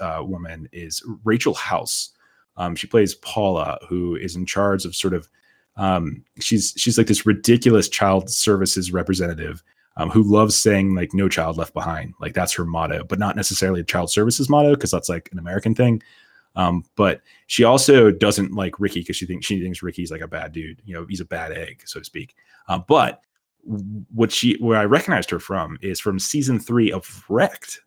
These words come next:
So she's actually in the third season of Wrecked as a, uh, recurring character, and she's pretty hilarious in that as well. So,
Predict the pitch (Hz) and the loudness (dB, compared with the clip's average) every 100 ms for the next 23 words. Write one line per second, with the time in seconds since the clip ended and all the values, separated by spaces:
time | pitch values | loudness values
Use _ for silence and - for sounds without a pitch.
0 | - - 90 - 107 - 120 117 101 120 | -14 -6 -4 -4 -6 -4 -6 -4 -4 -2
1 | 110 - 113 92 85 104 107 - 95 85 | -4 -2 -4 -4 -4 0 0 0 -6 -8
2 | 82 82 85 85 87 113 101 - 101 85 | -6 -8 -10 -8 0 2 2 0 -2 -2
3 | 80 90 - 87 - _ - 110 - 92 | -8 -8 -8 -8 -10 _ 0 0 0 -4
4 | 87 80 - 90 82 80 - - - - | -4 -4 -8 -10 -16 -16 -16 -18 -12 -12
5 | - 80 | -10 -14